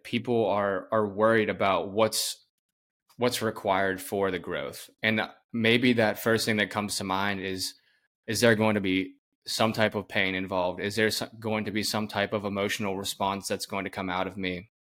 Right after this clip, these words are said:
And I think people get frightened by that, and that can, they want, they want the success, they want the growth, but they don't want to go through the pain and through the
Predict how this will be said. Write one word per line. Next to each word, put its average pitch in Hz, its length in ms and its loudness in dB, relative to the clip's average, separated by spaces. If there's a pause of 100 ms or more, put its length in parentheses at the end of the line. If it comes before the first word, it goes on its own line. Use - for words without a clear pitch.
(1160)
And 120 80 8
I 117 60 6
think 135 240 4
people 123 240 0
get 117 180 4
frightened 104 380 0
by 87 140 0
that, 80 300 -6 (320)
and 110 360 4 (260)
that 107 220 4
can, 120 340 -2 (540)
they 135 200 6
want, 139 360 4
they 123 120 4
want 143 180 2
the 117 60 0
success, 92 440 -2
they 113 100 2
want 139 200 2
the 107 80 0
growth, 80 460 -10 (360)
but 110 160 -2
they 120 100 8
don't 135 220 6
want 120 160 2
to 113 80 -6
go 107 260 0
through 107 460 0
the 110 120 -2
pain 104 420 0
and 101 300 -6
through 104 300 -2
the 98 400 -6